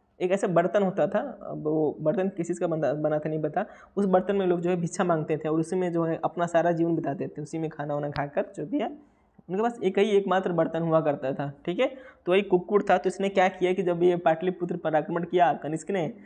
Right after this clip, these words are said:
तो उनको जो है अपने पास लेकर आ गया, ठीक है, यानी उसको चुरा लिया एक तरह से आप कहेंगे। इसी के समय चौथी जो है बौद्ध संगति का आयोजन कश्मीर के कुंडल वन में हुआ,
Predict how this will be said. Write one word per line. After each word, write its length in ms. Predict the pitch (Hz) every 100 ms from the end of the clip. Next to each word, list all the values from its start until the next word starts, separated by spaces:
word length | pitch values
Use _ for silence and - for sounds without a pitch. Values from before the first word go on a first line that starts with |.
| - _ -
तो 60 |
उनको 340 | - 185 196 208
जो 140 | 175
है 340 | 160 233 - - -
अपने 280 | - 175 220
पास 360 | - 160 165
लेकर 240 | 160 147 139
आ 100 | 135
गया, 180 | 139 - - -
ठीक 140 | 165 240
है, 200 | - -
यानी 140 | 160
उसको 460 | 165 - 226 - -
चुरा 200 | 170 160
लिया 180 | 147 143
एक 100 | 139
तरह 120 | 139
से 100 | 143
आप 80 | 143
कहेंगे। 340 | 139 143 190 359 - _ _ _ _ _ _ _ _ _ _ _ _ _ _ _ _ _ _ _ -
इसी 220 | 185 269
के 80 | 262
समय 220 | 254 240
चौथी 500 | 247 233 208 202 254
जो 100 | 214
है 180 | 165 165
बौद्ध 380 | 156 160 202 196
संगति 400 | 196 165 165 185
का 260 | 170 151 -
आयोजन 420 | 151 147 147 156 - - -
कश्मीर 380 | 165 165 196 202
के 220 | 202 147
कुंडल 540 | - 185 196 196 214
वन 140 | 180 151
में 140 | 147
हुआ, 340 | 143 156 180